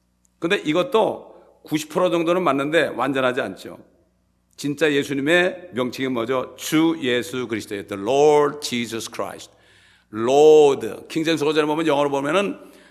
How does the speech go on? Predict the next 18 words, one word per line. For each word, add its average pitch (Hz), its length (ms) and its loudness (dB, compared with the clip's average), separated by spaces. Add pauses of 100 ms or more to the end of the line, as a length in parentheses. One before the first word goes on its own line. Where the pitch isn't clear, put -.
(140)
여호와 151 300 6
하나님을 156 520 0
엘오 156 400 2
알 147 280 4
디 156 180 0
전부 143 260 -4
캐피탈 139 320 0
레터예요. 110 400 -4
전부 143 280 -2
대문자입니다. 135 600 -2
이게 160 360 2 (640)
여호와 117 440 2
하나님을 117 320 -2
대신하는 98 400 -8
거예요. 95 140 -14
그분도 127 380 -8
주지요. - 440 -18 (1400)
그다음에 156 480 0